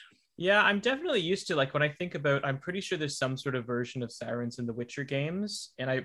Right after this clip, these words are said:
recently played in the past year Divinity Original Sin two, and I'm pretty sure they have a siren equivalent called Shriekers that you have to kill,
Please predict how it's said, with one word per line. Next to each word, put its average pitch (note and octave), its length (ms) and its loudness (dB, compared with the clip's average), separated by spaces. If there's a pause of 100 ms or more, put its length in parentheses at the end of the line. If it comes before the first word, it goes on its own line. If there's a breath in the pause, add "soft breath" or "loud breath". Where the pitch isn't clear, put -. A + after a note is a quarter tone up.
recently C3+ 500 -4
played B2 540 -2 (240)
in - 40 -12
the B2+ 80 -6
past A#2+ 340 -4
year B2 440 -4 (100)
Divinity C3 440 0
Original B2 340 0
Sin A#2+ 580 -6
two, B2 680 -4
and B2 80 -4
I'm A#2+ 80 -4
pretty D#3+ 220 -8
sure D3 180 -6
they C3 120 -2
have B2+ 180 -2
a A#2+ 40 -2
siren B2 540 -4
equivalent A#2+ 520 -6
called A2+ 220 -8
Shriekers F3+ 840 -6
that - 80 -10
you E3 100 -6
have E3 240 -8
to E3 120 -12
kill, E3+ 520 -6